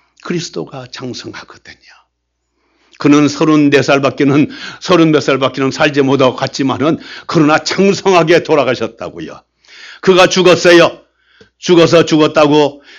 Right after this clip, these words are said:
돌멩이로 가서, 어? 딱 묻고 났는데, 아, 이 삼 일 전에 했는데 돌멩이가 옮겨졌잖아요. 가보니까 수건이 잘 켜있고요.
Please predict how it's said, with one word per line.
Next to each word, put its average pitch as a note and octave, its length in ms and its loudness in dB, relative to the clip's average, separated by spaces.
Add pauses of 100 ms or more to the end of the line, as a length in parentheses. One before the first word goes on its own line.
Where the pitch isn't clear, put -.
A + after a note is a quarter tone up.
(120)
돌멩이로 D3 520 2
가서, C#3 420 -2 (300)
어? F3 360 0 (360)
딱 C#3+ 460 -2
묻고 C3+ 380 -6
났는데, B2 580 -2 (340)
아, D#3+ 200 -2
이 F3 120 0
삼 F#3 260 -6
일 F3 100 0
전에 E3+ 180 -2
했는데 E3 340 0
돌멩이가 C3+ 600 0 (120)
옮겨졌잖아요. A2+ 960 -4
가보니까 F3+ 520 -2
수건이 D3 500 -6
잘 A#2 320 -6
켜있고요. F#2+ 560 -12